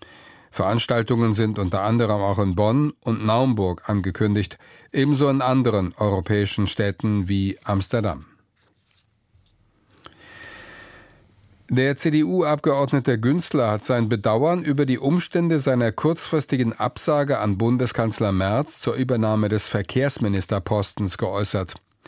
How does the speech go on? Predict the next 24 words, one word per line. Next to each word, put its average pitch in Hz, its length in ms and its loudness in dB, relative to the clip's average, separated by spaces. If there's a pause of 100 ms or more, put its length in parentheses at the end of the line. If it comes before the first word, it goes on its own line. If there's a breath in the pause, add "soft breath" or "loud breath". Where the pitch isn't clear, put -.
(500 loud breath)
Es 135 120 0
sei 165 200 2
ein 143 100 4
großer 147 340 2
Fehler 156 340 2
gewesen, 107 500 2
dass 113 180 2
er 113 80 2
nicht 131 240 0
um 117 160 0
Bedenkzeit 104 680 0
gebeten 92 420 -4
habe 107 340 0 (360 loud breath)
und 147 200 0
Merz 113 380 2
in 151 220 -2
Schwierigkeiten 104 920 0
gebracht 95 440 -2
habe, 101 320 2 (400 loud breath)
sagte 107 480 0
Günzler 107 440 0
dem 101 220 0
Redaktionsnetzwerk 101 1120 -2
Deutschland. 104 580 -4